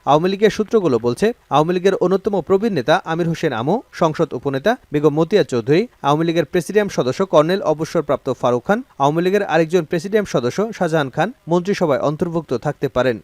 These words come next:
এছাড়াও গুলশানের আসন থেকে সদ্য নির্বাচিত আওয়ামী লীগের এমপি মহোদয় আলী আরাফাতকে মন্ত্রিসভায় অন্তর্ভুক্ত করা হতে পারে, কারণ বিভিন্ন কূটনৈতিক মহলের সঙ্গে বোঝাপড়া করা এবং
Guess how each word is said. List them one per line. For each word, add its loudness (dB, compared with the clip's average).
এছাড়াও 2
গুলশানের 2
আসন -4
থেকে -4
সদ্য -2
নির্বাচিত -2
আওয়ামী -2
লীগের 0
এমপি -4
মহোদয় 0
আলী 2
আরাফাতকে 2
মন্ত্রিসভায় -2
অন্তর্ভুক্ত -4
করা 2
হতে -6
পারে, 0
কারণ 4
বিভিন্ন 2
কূটনৈতিক -2
মহলের 2
সঙ্গে -2
বোঝাপড়া 0
করা 2
এবং 2